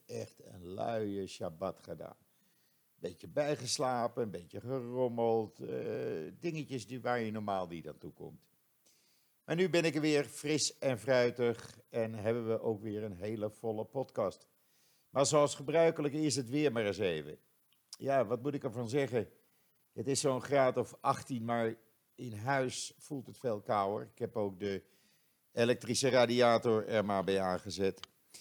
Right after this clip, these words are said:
En, eh, ja, het is bewolkt, het is grijs, eh, een beetje Nederlands weer. Het is killig, het is, ja, typisch Israëlische winter, zullen we maar zeggen.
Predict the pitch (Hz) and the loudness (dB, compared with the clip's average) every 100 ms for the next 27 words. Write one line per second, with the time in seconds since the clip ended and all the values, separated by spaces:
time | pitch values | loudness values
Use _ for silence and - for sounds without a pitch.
0 | - _ _ _ 131 135 127 131 131 139 | -20 _ _ _ 8 10 10 6 6 8
1 | 131 110 - _ _ _ _ _ _ _ | 8 6 -6 _ _ _ _ _ _ _
2 | 123 151 147 - 113 101 92 82 92 160 | 8 10 10 6 2 2 0 -2 0 -2
3 | 135 127 120 - - 110 104 156 - - | -4 -8 -8 -10 -6 -2 0 -2 -6 -14
4 | 139 123 113 110 107 104 107 113 87 107 | -8 -2 0 0 -2 -4 0 0 0 -2
5 | 101 95 95 95 101 92 104 156 160 135 | -2 0 2 0 0 0 2 0 -2 -4
6 | 110 - - _ _ _ - 92 92 147 | -6 -8 -12 _ _ _ -6 0 2 2
7 | - - 135 107 104 - - _ _ _ | 0 0 -2 0 -6 -8 -16 _ _ _
8 | _ _ - 202 113 - 156 131 127 117 | _ _ 6 8 8 2 -4 0 2 2
9 | 107 110 95 - 85 78 67 80 98 85 | 6 6 6 -2 -2 -2 -4 -8 -6 -6
10 | 76 76 78 90 80 | -6 -8 -10 -12 -16